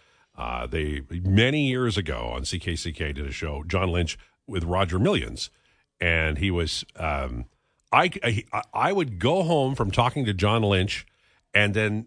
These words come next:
the, the hour after I went home, I was still catching up to what he said. That's how rapidly he spoke. We're joined now by Rod Peterson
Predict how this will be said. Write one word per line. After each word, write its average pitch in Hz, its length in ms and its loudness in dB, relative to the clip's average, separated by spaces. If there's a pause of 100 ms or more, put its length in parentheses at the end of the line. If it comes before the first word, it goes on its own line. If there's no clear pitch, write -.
the, 101 240 -4
the 107 300 -4
hour 156 400 2
after 160 300 0
I 135 100 4
went 117 220 4
home, 101 380 4 (360)
I 110 140 4
was 110 140 0
still 139 220 -2
catching 127 400 0
up 110 140 2
to 110 60 2
what 98 160 4
he 82 80 0
said. - 440 -2 (280)
That's 90 180 -2
how 95 140 4
rapidly 87 560 0
he 76 120 0
spoke. - 440 -8 (540)
We're 85 80 -8
joined 101 260 2
now 95 140 2
by 85 200 0
Rod 82 280 0
Peterson 107 500 0